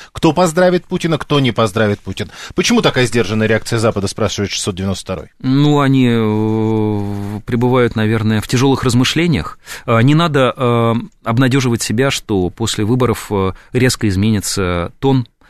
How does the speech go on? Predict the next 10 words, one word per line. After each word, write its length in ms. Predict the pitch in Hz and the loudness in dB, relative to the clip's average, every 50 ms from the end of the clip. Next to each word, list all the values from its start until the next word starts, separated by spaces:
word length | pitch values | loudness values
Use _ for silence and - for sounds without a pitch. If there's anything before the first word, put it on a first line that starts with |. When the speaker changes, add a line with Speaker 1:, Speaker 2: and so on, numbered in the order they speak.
| _ _ _ _ - | _ _ _ _ -6
Speaker 2:
э, 120 | 107 95 | -4 -4
которым, 380 | 87 - 98 120 117 113 104 95 - - | -2 -2 -2 0 0 0 0 -2 -4 -10
с 100 | - - | -10 -6
которым 380 | - 113 - 123 117 110 - - _ _ | -6 -4 -2 -2 -2 -2 -4 -6 _ _
с 120 | - - | -6 -2
нами, 380 | - 127 135 135 123 101 87 - - - _ _ _ | 0 2 2 2 2 0 -2 -4 -10 -16 _ _ _
которым 260 | - 98 117 110 101 | -4 -2 0 0 0
с 100 | 87 - | -2 -2
нами, 300 | 131 127 123 113 95 87 | 0 0 0 0 0 -2
э, 540 | - - 104 101 98 98 98 95 92 92 92 | -2 -4 -2 -2 0 0 0 0 0 -2 -4